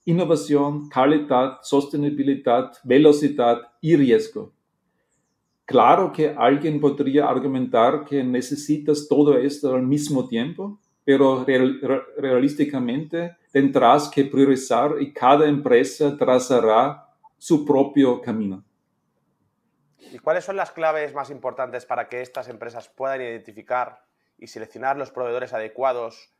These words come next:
Speaker 2: con los que colaborar en la cadena de suministro y así maximizar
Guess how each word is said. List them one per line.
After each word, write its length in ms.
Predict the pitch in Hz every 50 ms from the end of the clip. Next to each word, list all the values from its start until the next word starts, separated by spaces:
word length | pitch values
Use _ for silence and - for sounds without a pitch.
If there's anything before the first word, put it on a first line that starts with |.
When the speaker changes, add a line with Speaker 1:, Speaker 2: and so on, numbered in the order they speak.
| _ _ _
Speaker 2:
con 160 | - 117 117
los 100 | 117 -
que 120 | - 117
colaborar 420 | - 113 107 107 104 110 120 131 127
en 80 | 131
la 100 | 123 120
cadena 260 | 110 120 117 117 117 113
de 40 |
suministro 540 | 110 - 110 107 117 120 117 _ 110 107 107
y 40 | 107
así 200 | 104 - - 127
maximizar 760 | 120 117 - - 120 113 110 113 - - 120 113 - -